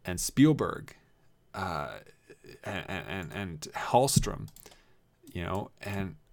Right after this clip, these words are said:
and Luhrmann. He has worked with some of the most incredible directors,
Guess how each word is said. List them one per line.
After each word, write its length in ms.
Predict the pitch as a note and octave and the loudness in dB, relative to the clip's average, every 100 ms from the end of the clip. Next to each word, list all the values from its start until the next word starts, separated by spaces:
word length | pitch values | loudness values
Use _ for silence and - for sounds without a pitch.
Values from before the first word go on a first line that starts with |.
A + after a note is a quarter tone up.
| - _ - _ _ | -20 _ -20 _ _
and 160 | G2+ G2 | -2 0
Luhrmann. 500 | G2 C#3 E3 F2 E2+ | 4 6 6 2 0
He 100 | A#2 | -2
has 140 | G#2 | 0
worked 340 | G2+ C#3 D3 | 2 2 2
with 120 | A2 G2 | -4 -4
some 180 | A2 | -4
of 100 | G#2 | -4
the 120 | G2+ G2+ | -4 -2
most 280 | G#2+ A2+ A2+ | -2 -4 -2
incredible 640 | A#2+ B2 G#2 A2 B2 A#2+ | -2 0 2 4 2 0
directors, 560 | G#2+ F2+ - G2 G#2 | 2 0 0 -2 -2